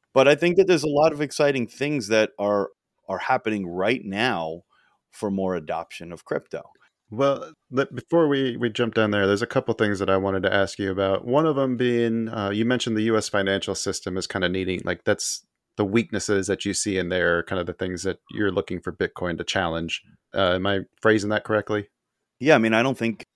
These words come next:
Speaker 1: you know, I, I don't necessarily see a world, see a world where, where it replaces it.
Speaker 2: Right,
Speaker 1: But I
Speaker 2: right,
Speaker 1: think
Speaker 2: right.
Speaker 1: that it's a very interesting, um, alternative. I, I think everybody should have some exposure to Bitcoin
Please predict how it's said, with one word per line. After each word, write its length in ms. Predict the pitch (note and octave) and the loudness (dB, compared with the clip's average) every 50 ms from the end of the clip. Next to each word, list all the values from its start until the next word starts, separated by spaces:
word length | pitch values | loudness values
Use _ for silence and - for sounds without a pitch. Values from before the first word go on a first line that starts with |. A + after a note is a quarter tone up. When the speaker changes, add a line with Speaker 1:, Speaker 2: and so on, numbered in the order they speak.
| _ _ _ _ _ | _ _ _ _ _
Speaker 1:
you 160 | F2+ F#2 F2 | -12 -10 -10
know, 160 | E2 E2 F2 - | -10 -10 -12 -12
I, 300 | - F#2+ F2+ G2 G#2+ G#2+ - - | -12 -12 -6 -4 -4 -4 -4 -4
I 80 | G2 | -4
don't 200 | G2 A2 G#2 - | -4 -4 -4 -6
necessarily 680 | G2 - - G2 F2+ - G2+ F#2 F2 F2 F2+ E2+ E2 - _ _ _ _ _ _ _ | -8 -10 -10 -10 -8 -6 -6 -6 -4 -6 -8 -10 -12 -16 _ _ _ _ _ _ _
see 260 | - - - - G#2 F#2+ | -16 -14 -10 -6 -4 -4
a 80 | F2+ | -4
world, 380 | E2+ E2 F2 F2+ F2+ F#2 F#2+ - | -4 -4 -4 -4 -4 -4 -6 -8
see 200 | - - B2 A#2 | -4 0 2 4
a 80 | G#2 | 4
world 320 | F#2 F#2 G2+ G#2 G2+ F#2+ F2+ F2+ | 4 6 4 4 4 4 2 2
where, 280 | G2 F#2+ F#2+ F#2 F#2 - | 2 2 2 0 -2 -2
where 200 | G2 G2+ F#2+ F#2 | -2 -2 0 -2
it 100 | F2 D#2 | -2 -6
replaces 680 | F2+ E2+ D#2+ - - C3 C#3+ D#3+ D#3 - - - - - | -8 -12 -12 -6 -2 0 0 0 -2 -4 -6 -8 -8 -10
it. 180 | D2+ D2+ A#2 - | -10 -10 -10 -4
Speaker 2:
Right, 320 | B2 B2 D3 B2 G2 E2+ E2 | 4 8 8 8 8 6 4
Speaker 1:
But 100 | G2+ G2+ | 2 0
I 60 | G2+ | 0
Speaker 2:
right, 100 | G2+ - | 0 0
Speaker 1:
think 140 | - A2+ - | 0 -2 -2
Speaker 2:
right. 100 | - - | -2 -2
Speaker 1:
that 280 | G#2+ G#2 G2 F#2+ - - _ _ _ | -2 -2 -2 -2 -4 -8 _ _ _
it's 180 | G2+ G2 - G#2+ | -8 -8 -6 -8
a 80 | G2 F2 | -8 -4
very 380 | F#2+ G#2+ G#2+ A2 G#2+ G#2+ G2+ - | -2 0 2 2 2 0 -2 -4
interesting, 800 | A2 A2 A2 G2 - G#2+ F#2+ - - - G#2 G2+ G2 F#2+ F#2 F2+ - _ _ _ _ _ _ _ - | -4 -6 -4 -4 -6 -6 -6 -6 -6 -6 -6 -4 -4 -6 -6 -8 -12 _ _ _ _ _ _ _ -12
um, 420 | F#2 F#2 F2+ F2 F2 E2+ E2+ D#2+ - - | -10 -8 -8 -8 -10 -10 -12 -14 -8 -4
alternative. 880 | G#2+ G2+ F#2+ - - G#2+ A2 A2 A2 G2 G2 G2 G2 F2+ E2+ - - _ _ _ _ _ _ _ _ _ _ - - | -4 -4 -4 -4 -6 -4 -4 -2 0 0 0 0 -2 -4 -6 -12 -20 _ _ _ _ _ _ _ _ _ _ -14 -12
I, 240 | - D2+ A1+ F2+ G2+ | -10 -10 -6 -6 -6
I 40 | G2+ | -4
think 200 | A#2 C3 G#2 F2 | -4 -6 -4 -2
everybody 380 | G2+ A#2 A#2+ G#2+ F#2+ G2 F#2+ | 0 0 2 2 0 -2 -4
should 160 | F2 - G2 | -4 -4 -4
have 160 | F#2 F2+ E2 - | -4 -4 -4 -6
some 280 | - - G#2+ G#2 G#2 | -4 -4 -2 -2 -2
exposure 600 | G2 F#2 - - - F2 E2+ D#2+ D2+ D#2+ D#2+ D2+ - | -4 -6 -8 -12 -10 -10 -10 -12 -12 -14 -16 -16 -16
to 80 | - E2+ | -18 -16
Bitcoin 720 | C#2+ - D#2+ D#2 - - - - F2+ E2 E2 D#2+ E2 E2+ | -12 -12 -12 -12 -14 -18 -18 -14 -12 -12 -12 -12 -14 -16